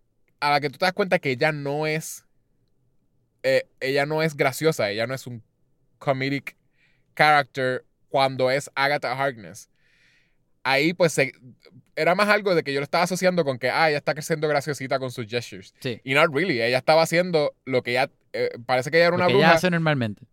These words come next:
Speaker 1: Exacto, que ella era una bruja que es poderosa, pero anyways, ella sí tiene que hacer un montón de gesture. Para ella no es, o sea, lo hicieron a propósito porque para ella no es tan, este, seamless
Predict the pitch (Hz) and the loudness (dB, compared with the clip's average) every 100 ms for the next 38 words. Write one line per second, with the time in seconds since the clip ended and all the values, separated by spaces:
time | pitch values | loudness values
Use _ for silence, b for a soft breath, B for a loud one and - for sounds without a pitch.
0 | _ _ _ - 139 180 180 160 143 151 | _ _ _ -6 0 2 2 2 4 6
1 | 180 196 196 202 208 165 147 _ _ - | 6 4 4 2 2 2 -4 _ _ -2
2 | 196 202 226 226 170 151 139 135 - 165 | 0 4 4 4 4 0 0 0 -2 -4
3 | 190 196 202 - - 147 165 202 190 175 | -2 -2 -2 -4 -4 -2 -2 -4 -4 -4
4 | 151 160 170 160 147 151 131 135 165 - | -2 -4 -4 -4 -4 -4 -2 -4 -4 -6
5 | 113 - b b b b - 143 135 143 | -14 -14 b b b b 0 2 4 2
6 | 160 156 151 156 170 170 160 160 - - | 2 0 -2 -2 0 0 -2 -4 -8 -16
7 | - 160 147 147 165 180 202 202 208 202 | -6 -2 -2 0 0 2 0 0 -2 -4
8 | 170 139 131 127 127 127 135 160 151 156 | -4 -4 -4 -4 -2 -2 0 -2 -2 -4
9 | 160 170 170 - _ _ _ _ _ - | -2 -2 -4 -12 _ _ _ _ _ 2
10 | 151 151 151 147 - 139 131 - - 180 | 2 2 -4 -6 -2 0 0 -2 -4 -4
11 | 180 127 110 - | -2 -4 -6 -10